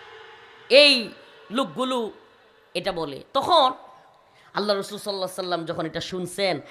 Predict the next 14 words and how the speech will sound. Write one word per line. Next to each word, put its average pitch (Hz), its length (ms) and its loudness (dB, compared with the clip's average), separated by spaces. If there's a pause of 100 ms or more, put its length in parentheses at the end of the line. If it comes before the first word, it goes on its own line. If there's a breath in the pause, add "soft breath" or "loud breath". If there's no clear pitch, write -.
(160 loud breath)
আয়াত 220 340 4
নাজিল 214 320 -2
হয়ে 208 160 -4
গেছে, 196 260 -10
মুনাফিক, 220 540 2 (800)
আল্লাহ 233 200 4
রসুলের 240 320 0
কাছে 247 200 2
আয়াত 247 220 8
নাজিল 262 180 -2
হয়েছে 262 200 -2
কি? 285 380 -2 (1300)
আল্লাহ 359 220 4
পাক 381 120 6